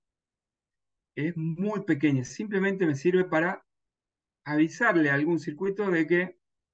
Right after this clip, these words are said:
de que haga algo. ¿Sí? Te estoy mandando cinco voltios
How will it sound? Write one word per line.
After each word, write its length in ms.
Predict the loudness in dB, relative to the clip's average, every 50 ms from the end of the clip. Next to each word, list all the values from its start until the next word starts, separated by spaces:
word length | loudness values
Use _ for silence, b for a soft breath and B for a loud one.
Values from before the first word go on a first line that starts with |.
| _ _ _ _ _ _ _ -10
de 120 | -8 -4
que 120 | 0 0
haga 260 | 2 2 2 0 0 0
algo. 280 | 0 -2 -4 -8 -12 -18 -20 _ _ -8
¿Sí? 180 | -8 -8 -8 -8 -12 _
Te 100 | -14 -10
estoy 140 | -6 -4
mandando 320 | -2 0 0 0 0 0 -2
cinco 300 | -2 -2 -2 0 0 2
voltios 420 | 2 2 0 -2 -4 -6 -6 -6